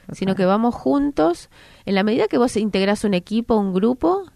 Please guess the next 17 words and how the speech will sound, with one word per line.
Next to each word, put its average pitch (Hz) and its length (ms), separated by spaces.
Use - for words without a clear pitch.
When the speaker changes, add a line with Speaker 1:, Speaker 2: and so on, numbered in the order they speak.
Speaker 2:
es-, 190 240
empezás 196 400
a 302 60
conformar 214 600
parte 226 300
de 208 60
esa 208 160
unidad, 165 540
¿no? 147 400
Speaker 1:
Ujú. - 80
Speaker 2:
Sos 240 180
una 240 260
célula 240 480
más 220 260
de 202 100
esa 202 180
unidad. 190 500